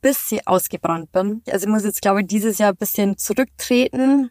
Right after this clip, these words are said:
und vielleicht ein Event oder zwei Events weniger machen. Aber was mich freut, dass wirklich schon so viele andere Mädels irgendwelche Events starten, irgendwelche Girls Camps machen.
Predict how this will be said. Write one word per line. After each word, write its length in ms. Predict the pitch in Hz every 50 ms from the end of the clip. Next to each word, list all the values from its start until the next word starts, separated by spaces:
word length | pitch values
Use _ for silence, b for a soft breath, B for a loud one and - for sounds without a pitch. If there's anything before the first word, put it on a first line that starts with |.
| - _
und 80 | 214
vielleicht 340 | 214 - 208 202 202 - -
ein 200 | - - 214 214
Event 340 | 190 202 180 208 214 208 214
oder 180 | 196 190 185 -
zwei 260 | - - - 196 190
Events 640 | 196 190 165 190 190 185 175 - - - - - -
weniger 360 | - 190 190 185 165 165 165
machen. 380 | 160 156 156 151 - - 170 170
Aber 560 | - - - 196 220 240 247 240 247 277 269 - _ _ -
was 200 | 208 190 - -
mich 160 | 208 180 -
freut, 500 | - - - 220 226 214 202 208 202 -
dass 160 | 185 - -
wirklich 260 | - 208 202 - - -
schon 180 | - 180 180
so 260 | 170 - - 233 240
viele 260 | 220 - 226 196 202 -
andere 240 | - 202 202 196
Mädels 340 | 185 190 185 185 180 190 -
irgendwelche 420 | 214 196 185 175 185 185 - - -
Events 400 | - 165 175 175 180 180 - -
starten, 560 | - 175 175 175 170 - 170 175 170 170 -
irgendwelche 440 | - 170 175 180 180 175 - 208 175
Girls 440 | 165 - 208 202 214 220 - -
Camps 420 | - - 202 202 202 208 202 - -
machen. 460 | 190 190 196 - - - 180 202